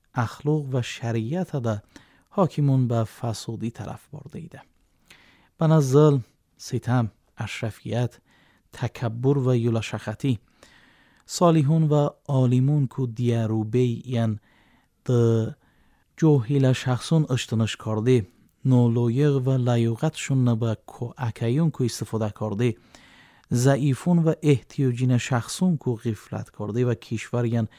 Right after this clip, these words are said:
سرحدی داخل ده امنیتی ایجود کرده و ده اوجیز بی. میرسید علی همدانی حاج گوی گلای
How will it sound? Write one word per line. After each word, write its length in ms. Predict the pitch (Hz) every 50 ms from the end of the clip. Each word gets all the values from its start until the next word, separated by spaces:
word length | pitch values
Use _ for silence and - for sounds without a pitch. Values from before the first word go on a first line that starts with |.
| - - - _ _ _
سرحدی 760 | - - - - 113 113 - - - 117 117 120 - - 185
داخل 480 | 165 - 151 139 127 - 139 127 127
ده 180 | 117 120 113 - _ _ _ _ _ _ _ _ _ - -
امنیتی 680 | 127 117 110 110 107 107 107 107 - - - 107 104 - _ _ _ _ _ -
ایجود 460 | 135 120 110 104 98 107 104 101 - - -
کرده 380 | - 110 101 101 120 147 170 156
و 160 | 127 117 110
ده 200 | 98 107 101 101 _ _ _ _ _ _ _ _
اوجیز 380 | - - 113 101 - 110 - -
بی. 200 | - 123 117 101 - _ _ _ _ _ _ _ _ _ _ _ _ - _ _ _ _ _ _ _ _ _ -
میرسید 520 | 170 165 175 165 - - - 170 165 156
علی 280 | - 165 156 170 202 220
همدانی 640 | 202 180 - 208 202 180 175 165 165 160 156 156 151
حاج 320 | 135 123 151 147 - - -
گوی 320 | - 151 131 135 131 120 - - _ _ _ _ _ _ _ _ _ _ _ _ _ _ _ _ _ -
گلای 300 | - 135 127 127 123 113